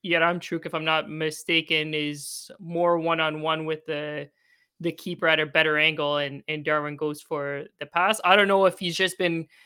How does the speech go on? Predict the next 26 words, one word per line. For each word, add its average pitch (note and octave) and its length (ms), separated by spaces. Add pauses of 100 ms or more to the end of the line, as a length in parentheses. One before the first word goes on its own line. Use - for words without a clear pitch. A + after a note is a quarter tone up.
(260)
hammered F#3 480
in F3+ 220
and E3 340
told F3 360
to D#3+ 440
shoot, - 400
shoot, F3+ 300
shoot, F3+ 240
don't F3 160
worry E3+ 220
about E3 240
passing, E3+ 400
and D#3 100
now D#3 160
that's D#3 240
all D#3 180
that's D3 300
on D#3 220
his D3+ 160
mind. D#3 240
Doesn't D#3+ 180
matter D3 240
where D3 200
he D3 180
is D3 160
at, D3 260